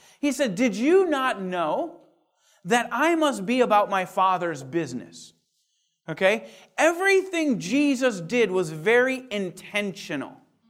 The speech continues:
Friendship evangelism is not just talking about the weather. Friendship evangelism is a very intentional process. And we have to be very intentional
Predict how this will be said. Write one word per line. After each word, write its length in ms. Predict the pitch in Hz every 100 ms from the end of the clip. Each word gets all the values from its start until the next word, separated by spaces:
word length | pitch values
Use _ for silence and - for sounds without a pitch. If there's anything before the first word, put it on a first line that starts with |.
| _ _ _ _ _
Friendship 960 | - - 294 359 392 349 - 339 330
evangelism 1080 | 247 220 247 285 269 202 202 185 180 202 208 - -
is 180 | 226 208
not 280 | 294 320
just 220 | 311 285 -
talking 380 | 262 262 262
about 300 | 247 220 214 175
the 80 |
weather. 460 | 185 190 185 131 - _ _ _ _ _ _ _ _ _ _
Friendship 680 | - - 311 392 370 392 381
evangelism 1080 | 359 247 247 302 311 240 220 196 185 208 214
is 240 | 240 240 240
a 120 | 220
very 580 | 190 254 302 311 311 302
intentional 1080 | 233 220 - - 320 302 - 233 196 170 170
process. 760 | - 175 147 - 127 - - _ _ _ _ _ _ _ _ _ _ _ _
And 140 | 240 254
we 80 | 269
have 200 | 294 254
to 60 |
be 300 | 262 269 269 214
very 440 | 254 277 277 277
intentional 1300 | 233 226 - - 320 370 - - 214 170 165 262 -